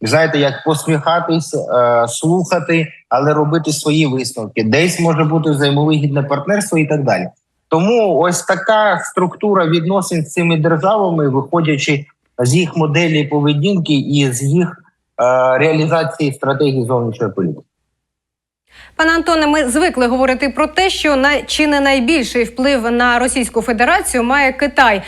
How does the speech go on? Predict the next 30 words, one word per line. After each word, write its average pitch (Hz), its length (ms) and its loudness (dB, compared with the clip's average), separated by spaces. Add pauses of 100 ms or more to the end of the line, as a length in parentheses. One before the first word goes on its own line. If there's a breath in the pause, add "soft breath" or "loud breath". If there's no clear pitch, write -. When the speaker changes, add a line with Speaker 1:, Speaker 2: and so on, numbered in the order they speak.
(160 loud breath)
Speaker 2:
Який 247 280 2
вплив 339 320 0
на 277 500 2
Р 277 100 2
Ф 320 220 0
має 277 320 0
Індія? 190 600 -4 (2250)
Speaker 1:
Ну, 208 200 2
зрозуміло, 185 580 2
що, 170 240 0
е, 131 1080 0
у 156 120 2
Індії 160 460 0
нема 156 280 0
такого 143 480 -2
великого 147 640 0
впливу, 127 720 -2 (400)
е, 117 360 2
як 143 240 0
у 139 80 -4
Китаї, 180 560 0
тому 131 200 -4
що, 127 160 -6
наприклад, 135 760 -2
е, 117 560 2
якщо 123 360 -2
ми 135 140 0
беремо 131 420 0
лише 135 280 -2
сегмент, 139 580 0